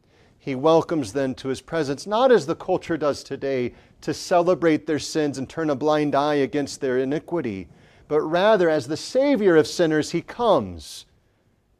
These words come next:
And even we wonder at this, the language of Song of Solomon, that the believer is able to cry out to Christ, "Let him kiss me with the kisses of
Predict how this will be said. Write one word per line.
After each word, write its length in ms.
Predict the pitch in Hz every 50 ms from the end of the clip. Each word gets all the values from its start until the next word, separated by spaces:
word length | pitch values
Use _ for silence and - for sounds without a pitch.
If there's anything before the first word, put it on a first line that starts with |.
| _ _ _ _ _ _ _ -
And 140 | 165 139 127
even 380 | 139 151 160 139 147 143 139 135
we 100 | 135 135
wonder 380 | 127 139 151 165 165 147 147
at 160 | 139 127 123 -
this, 220 | 131 139 135 -
the 120 | - 147
language 400 | 127 135 143 151 156 143 147 117
of 100 | 135 127
Song 360 | - - - 156 147 151 151 143
of 80 | 127
Solomon, 580 | - - - 160 147 151 160 160 151 135 127 127
that 240 | 135 135 131 - -
the 200 | 139 135 127 127 _ - _ _ - -
believer 520 | 135 131 123 151 175 185 196 170 175 156
is 120 | 147 127
able 320 | 143 165 170 185 - 170 156
to 120 | - - 131
cry 460 | - - - - - 190 190 196 190
out 240 | 190 190 196 196 -
to 100 | 196 185
Christ, 540 | - - - 180 165 156 151 117 - - _ _ _ _ _ _ _
"Let 160 | 170 165 165
him 160 | 175 175 170
kiss 400 | 175 - - 208 202 - - -
me 100 | 202 190
with 160 | 175 170 165
the 100 | - 180
kisses 480 | 156 - - 185 180 - - 185 156 131
of 340 | 160 151 143 143 139 123